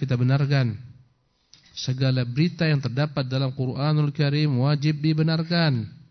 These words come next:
Jangan ditolak dan ditentang sebagaimana mazhabnya orang-orang yang menyimpang, ahlul dhalal. minal falasifati wal mutakallimin wal batiniyah.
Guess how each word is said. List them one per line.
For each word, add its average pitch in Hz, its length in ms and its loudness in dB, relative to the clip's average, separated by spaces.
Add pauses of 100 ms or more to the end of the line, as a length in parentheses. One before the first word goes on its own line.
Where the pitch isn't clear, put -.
(2250)
Jangan 156 320 2
ditolak 147 480 0
dan 131 80 -2 (160)
ditentang 147 640 0
sebagaimana 135 680 0
mazhabnya 135 840 0 (560)
orang-orang 135 480 0
yang 135 80 2
menyimpang, 147 480 2
ahlul 131 280 0
dhalal. 131 720 0 (600)
minal 131 240 2
falasifati 135 800 -2
wal 127 240 2
mutakallimin 123 960 0
wal 113 160 -4
batiniyah. 131 720 2